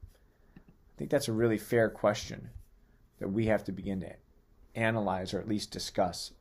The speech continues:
And, um, it's kind of a, it's a tough question because, or that it's a tough concept anyway, because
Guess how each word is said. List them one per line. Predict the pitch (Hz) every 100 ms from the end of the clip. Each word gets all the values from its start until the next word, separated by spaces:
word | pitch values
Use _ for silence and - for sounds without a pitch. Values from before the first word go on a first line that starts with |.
| - _ _ - - - - - - - - -
And, | - 110 110 101 - - - - - -
um, | - 104 101 101 - - - - - -
it's | 117 117
kind | - 139 135
of | 113
a, | 101 95 - - - - -
it's | 110
a | 107
tough | 90 156 165
question | - 113 - 107 104
because, | 104 - 107 104
or | 107
that | 104 110
it's | - -
a |
tough | - 123 -
concept | - 135 147 107 -
anyway, | 101 101 104
because | 104 110 113 110 -